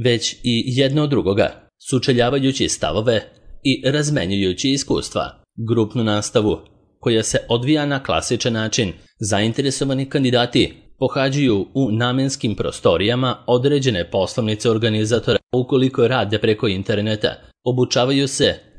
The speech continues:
sa mesta koje sami odaberu. Pravilima je vrlo precizirano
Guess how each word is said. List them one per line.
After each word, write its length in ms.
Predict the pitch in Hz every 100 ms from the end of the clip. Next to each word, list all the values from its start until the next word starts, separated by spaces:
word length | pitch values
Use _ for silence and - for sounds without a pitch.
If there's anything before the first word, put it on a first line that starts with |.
| -
sa 320 | - - 127 123
mesta 440 | 120 85 - 123
koje 280 | - 143 139
sami 340 | - 110 101
odaberu. 440 | 98 110 110 110 - - _
Pravilima 480 | 117 107 113 113 110
je 140 | 113
vrlo 280 | 110 113 110
precizirano 800 | 107 113 107 117 117 113 113 107